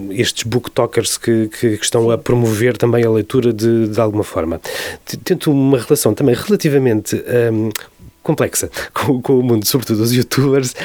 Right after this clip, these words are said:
Não resisto a perguntar-te como é que, eh, tu vês, eh, que, eh, que haja uma possibilidade de se fazer promoção do livro e da leitura, eh, através também destas, destas redes. O,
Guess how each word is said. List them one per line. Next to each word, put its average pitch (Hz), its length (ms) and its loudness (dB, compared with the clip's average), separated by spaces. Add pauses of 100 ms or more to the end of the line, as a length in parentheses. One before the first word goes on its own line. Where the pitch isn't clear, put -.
(160)
Não 135 140 2
resisto 123 300 0
a - 20 4
perguntar-te 123 580 0
como 135 220 0
é 131 80 2
que, 127 300 -2 (260)
eh, 120 300 0 (180)
tu 127 120 -4
vês, 127 580 0 (340)
eh, 131 160 -2
que, - 400 -4 (240)
eh, - 260 -4
que - 140 -6
haja 139 320 2
uma 143 380 2
possibilidade 123 720 0
de 131 320 0
se - 160 -8
fazer 120 300 -2
promoção 131 540 0
do 117 140 0
livro 123 320 0
e - 20 2
da 127 140 0
leitura, 123 480 0 (320)
eh, 127 260 0
através 120 360 -2
também 123 240 0
destas, 113 420 -4
destas 110 300 -4
redes. 92 320 -6
O, 113 200 -8